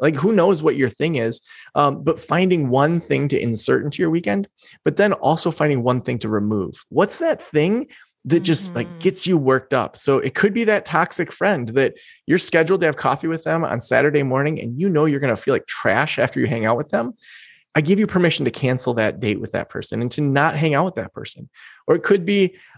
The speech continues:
Speaker 1: "I just get so worked up over mowing the lawn. I worry about it all week. And then my weekend, I spend two hours mowing my lawn."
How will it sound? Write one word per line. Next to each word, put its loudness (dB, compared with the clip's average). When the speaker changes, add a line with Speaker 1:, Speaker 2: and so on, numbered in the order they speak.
Speaker 1:
"I 2
just -2
get -2
so -2
worked -2
up -2
over -4
mowing 0
the -2
lawn. 2
I -4
worry 2
about 4
it 2
all 2
week. -2
And -6
then 2
my 2
weekend, 2
I 4
spend -2
two 0
hours 2
mowing 0
my 0
lawn." 0